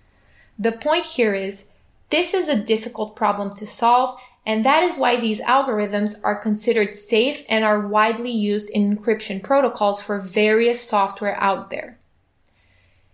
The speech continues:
In come quantum computers and actually make this an easy and quick problem to solve. Yeah, I know what you're thinking.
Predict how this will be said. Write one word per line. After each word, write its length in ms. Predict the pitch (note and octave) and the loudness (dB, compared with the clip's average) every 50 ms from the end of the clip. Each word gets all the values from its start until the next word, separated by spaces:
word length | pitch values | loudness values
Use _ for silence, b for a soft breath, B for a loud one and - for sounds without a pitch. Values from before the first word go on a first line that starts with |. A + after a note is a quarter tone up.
| _ _ _ | _ _ _
In 240 | _ B3+ D4 D#4+ D#4+ | _ 0 0 0 -2
come 280 | - - C4+ B3+ B3+ B3 | -2 0 0 0 0 2
quantum 400 | - A#3+ A3 G#3+ G#3+ A3+ G#3 G#3 | 2 2 2 2 2 0 0 0
computers 640 | G#3+ G#3 G#3 - D4+ D#4+ E4 C4+ A#3 A3 A3+ A3+ - B B B B B B | 2 0 0 2 2 2 4 4 4 2 2 0 -4 B B B B B B
and 180 | B3 B3+ A#3+ - | -2 -2 2 2
actually 460 | A3 G#3+ A3 G#3+ - C4 B3+ C4 B3 | 2 2 2 2 -2 -6 -4 0 2
make 300 | A3+ G#3+ G#3 G#3 G#3 - | 2 2 2 0 0 0
this 320 | G#3 A3+ A#3 A#3 - - - | 2 2 2 0 -4 -10 -6
an 300 | - A3 G#3+ G#3 - - - | -2 -2 -2 -2 -2 -6 -6
easy 440 | A#3 B3+ C#4 D4+ D4+ D#4+ D#4 D4+ - | -2 -2 -2 0 0 -2 0 0 0
and 260 | - A3+ A3+ A3+ A3+ | 0 0 0 0 2
quick 260 | - B3 A#3+ - - | 0 -2 -2 -2 -4
problem 400 | - A3 G#3 G#3 G3+ G#3 G#3+ G#3 | -2 0 0 0 0 -2 -4 -4
to 100 | - A3 | -4 -4
solve. 540 | G#3 - - G3 - - - - - - - _ _ _ _ _ _ _ _ _ _ _ _ _ _ _ _ _ _ _ _ _ _ _ | -8 -4 -4 -4 -4 -4 -6 -10 -12 -14 -20 _ _ _ _ _ _ _ _ _ _ _ _ _ _ _ _ _ _ _ _ _ _ _
Yeah, 260 | G#3+ G#3 G#3 G3 - - - - _ _ _ - | 0 0 0 0 -2 -6 -14 -20 _ _ _ 0
I 240 | - C#4 F4 F4+ | 0 2 2 2
know 120 | E4 C4+ A#3 | 2 2 2
what 200 | G#3+ G3+ - - | 2 0 0 -2
you're 140 | G#3 G3+ G3 | -2 -4 -4
thinking. 580 | - G#3 G3 G3 - - A3+ A#3+ B3 A#3+ - | -4 -6 -6 -6 -4 -4 -4 -4 -4 -8 -14